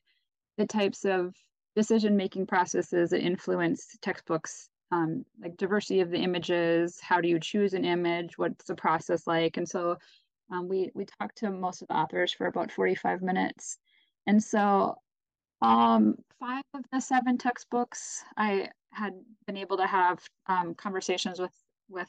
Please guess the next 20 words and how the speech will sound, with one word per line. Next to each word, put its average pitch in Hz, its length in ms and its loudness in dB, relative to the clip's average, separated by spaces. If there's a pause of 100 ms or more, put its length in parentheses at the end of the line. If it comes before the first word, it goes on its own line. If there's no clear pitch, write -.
the - 120 0
author, 196 600 2
uh, 190 120 -2 (180)
at 208 80 4
least 220 180 2
one 190 140 2
of 190 80 0
the 190 120 2
authors, 185 520 2
and 180 240 -8
then 175 280 -4 (380)
in 202 100 -4
some 196 200 -4
cases, 180 440 0
illustrators 196 600 0
from 190 160 -4
those 190 160 -6
textbooks. - 560 -4
And 196 160 0
so 185 380 0